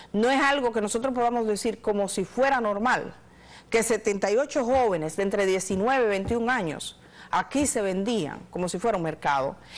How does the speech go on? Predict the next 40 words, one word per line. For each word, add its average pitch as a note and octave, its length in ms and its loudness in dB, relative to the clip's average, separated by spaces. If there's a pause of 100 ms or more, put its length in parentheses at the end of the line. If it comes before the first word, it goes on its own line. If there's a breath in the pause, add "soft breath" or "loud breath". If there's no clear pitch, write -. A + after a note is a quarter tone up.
y G3+ 80 -6
que B3 100 2
se B3 160 0
vendía G#3+ 720 2 (100)
en A#3+ 180 2
un F#4 160 0
punto E4 400 2
turístico, A#3+ 560 0
que A#3+ 140 2
todos F4+ 480 2
los F4 120 2
actores D4 500 2
de C4 80 2
ese C#4+ 120 0
punto C#4+ 380 -2
turístico C4 460 0
tienen A#3+ 240 -2
que C4 60 -2
interesarse A3+ 480 -2
en A#3+ 80 -2
eso, D4 340 -2 (320 loud breath)
porque B3 260 4
eso C#4 160 2
le C#4 80 4
hace A#3 220 -2
daño C4+ 340 2
al B3 100 -2
turismo G3+ 440 0
también, C#3+ 320 -2
porque F3 180 -4
aquí F3+ 180 -2
se C4+ 100 0
hablaba D4 220 2
de C4+ 60 2
turismo A3+ 340 2
sexual. A#3+ 540 -2 (720 loud breath)
Y F3+ 60 0
en F#3+ 60 2
Boca F#3 220 0
Chica, B3+ 440 0